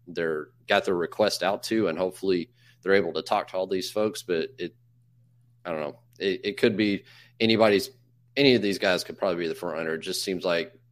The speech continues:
and it's not just coming from Aaron, it's coming from other people I talk to, that Gannon's kinda seems like the leader in the clubhouse at this point.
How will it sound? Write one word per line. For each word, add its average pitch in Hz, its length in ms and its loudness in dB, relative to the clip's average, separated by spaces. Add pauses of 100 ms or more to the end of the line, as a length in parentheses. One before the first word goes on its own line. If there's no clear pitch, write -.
(240)
and 95 100 -6
it's 90 160 -2
not 95 180 0
just 85 320 -6 (160)
coming 90 240 -4
from 78 200 -8
Aaron, 87 260 0
it's 82 200 -6
coming 90 260 -6
from 78 160 -10
other 90 140 -2
people 80 260 -8
I 78 60 -6
talk 69 260 -10
to, 85 180 -10
that 80 200 -8 (540)
Gannon's 90 380 2
kinda 82 300 -2
seems 90 300 -2
like 85 160 -4
the 76 80 -12
leader 85 220 -4
in 73 80 -10
the 71 60 -14
clubhouse 82 480 -6
at - 100 -18
this - 120 -16
point. 71 260 -20